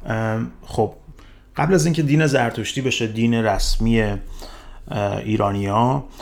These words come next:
این منطقهٔ ایرانی زبان و، اه، قوم‌هایی که در شمال ایران کنونی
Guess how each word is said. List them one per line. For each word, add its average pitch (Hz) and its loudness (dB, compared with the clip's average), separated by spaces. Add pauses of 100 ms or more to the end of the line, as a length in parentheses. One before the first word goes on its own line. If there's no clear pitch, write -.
(300)
این 127 2
منطقهٔ 113 2
ایرانی 113 0
زبان 107 0
و، 110 -2
اه، 98 -6
قوم‌هایی 101 -4
که 113 -4
در 95 -6 (460)
شمال 117 2
ایران 107 2
کنونی 95 -6